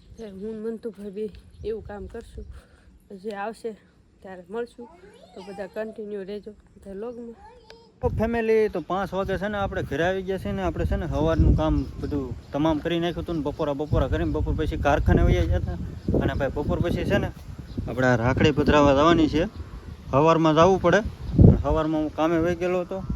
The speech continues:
Speaker 2: અત્યારે અહીંયા કાંહા નદી છે ને તો અહીંયા પધરાઈ આવ્યો. અને ભાઈ કામે ગયેલો હતો અને ભાઈ અત્યારમાં છે ને પવન બહુ છે, બહુ એટલે બહુ પવન છે. અને વાતાવરણ કાંઈક આવી રીતનું કાંઈક છે આજ,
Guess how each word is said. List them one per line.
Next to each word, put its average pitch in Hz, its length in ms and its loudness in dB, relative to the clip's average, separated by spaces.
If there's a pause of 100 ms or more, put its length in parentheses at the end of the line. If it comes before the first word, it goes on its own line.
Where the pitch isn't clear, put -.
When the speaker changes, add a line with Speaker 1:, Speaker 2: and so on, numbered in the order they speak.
Speaker 2:
અત્યારે 139 260 -6
અહીંયા 131 280 -4 (680)
કાંહા 147 220 2
નદી 151 280 0
છે 185 120 0
ને 185 120 0 (400)
તો - 180 -4
અહીંયા 127 200 -4
પધરાઈ 147 400 4
આવ્યો. - 200 8 (480)
અને - 140 -4
ભાઈ 123 220 2
કામે 165 280 6
ગયેલો 180 340 2
હતો 208 220 -2
અને 131 320 -16
ભાઈ 135 140 -2
અત્યારમાં 160 340 -2
છે 175 100 -4
ને 175 100 -8 (420)
પવન 147 340 4
બહુ 120 240 0
છે, - 160 -6 (160)
બહુ 139 260 0
એટલે 135 180 -2
બહુ 143 160 6 (140)
પવન 143 280 0
છે. - 140 -2 (460)
અને 139 120 6
વાતાવરણ 135 580 4
કાંઈક - 800 -4
આવી 143 220 4
રીતનું 131 300 0
કાંઈક 131 220 0
છે 180 160 -2
આજ, 147 200 6